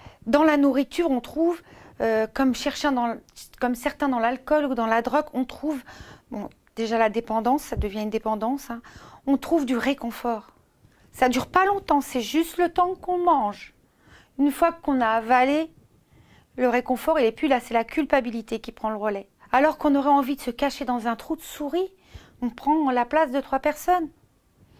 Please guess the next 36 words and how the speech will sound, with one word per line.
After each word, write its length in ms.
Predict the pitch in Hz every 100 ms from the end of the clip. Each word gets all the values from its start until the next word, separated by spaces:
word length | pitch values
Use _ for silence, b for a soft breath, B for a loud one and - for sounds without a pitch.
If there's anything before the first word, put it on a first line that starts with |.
| B B B B B
Quand 180 | 254
on 60 | 269
s'assoit 380 | 269 285 349 359
sur 220 | 349 302
un 100 | 302
fauteuil, 520 | 302 302 330 349 320
euh, 320 | 294 285 269
en 100 | 269
vacances, 600 | 262 285 277 330 381 - 277
euh, 260 | 254 254 254 B B B B -
on, 100 | 262 262
non, 200 | 311 381
on 40 |
peut 140 | 277 262
pas 160 | 330
s'asseoir 520 | 349 277 - 330 359
parce 220 | - 269 -
que, 160 | 277
bah, 440 | 226 240 233 233 220 b b b b b b b b b b b b -
ça, 420 | - - 240 240
non, 240 | 240 311 427 -
je 100 | 240
rentre 320 | 247 262 277
pas, 260 | - 311
je 100 | 349
suis 180 | - 247
désolée, 460 | 240 233 254 311 330
je 160 | -
re-, 200 | 247 233
rentre 300 | 226 262 -
pas 260 | - 339 349
dans 100 | 294
la 120 | 277
chaise. 400 | - 359 359 - - _ b b b b b
C'est 260 | - 269 -
terrible, 500 | 302 349 320 240